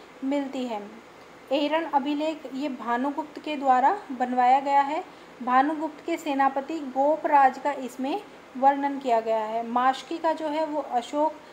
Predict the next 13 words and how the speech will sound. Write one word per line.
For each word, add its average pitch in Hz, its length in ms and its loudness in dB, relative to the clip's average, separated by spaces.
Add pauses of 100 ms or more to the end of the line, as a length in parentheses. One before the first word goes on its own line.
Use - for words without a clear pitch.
(240)
गुज्जर 262 280 2
अभिलेख 302 420 -2
भी 320 120 -6
अशोक 311 420 -4
के 320 80 -6
द्वारा। 294 360 2 (380)
बेशनगर 330 640 -2
का 339 160 0
गरुड़ 262 480 0
स्तंभ 247 500 -2
most 320 260 -2
important 294 380 -2
है। 311 340 -4